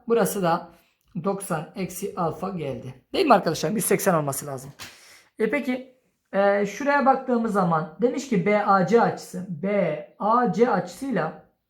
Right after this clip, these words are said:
B A C açısı yani şuraya iki alfa dedik.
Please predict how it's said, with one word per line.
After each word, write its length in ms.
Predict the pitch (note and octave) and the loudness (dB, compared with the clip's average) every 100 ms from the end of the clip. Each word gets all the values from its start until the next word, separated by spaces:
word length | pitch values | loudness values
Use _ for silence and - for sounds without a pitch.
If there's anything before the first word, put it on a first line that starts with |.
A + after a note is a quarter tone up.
| _ - | _ -10
B 220 | E3 D#3+ | -6 -4
A 200 | E3 D3+ | -4 -4
C 120 | F3 | -2
açısı 260 | G3+ F3+ F#3 | -2 -4 -4
yani 160 | E3+ D#3+ | -4 -4
şuraya 260 | F3 E3 | -6 -6
iki 240 | E3+ - F#3 | -6 -2 0
alfa 240 | E3 C#3+ | 0 -4
dedik. 360 | C#3 G3+ - | -6 -8 -12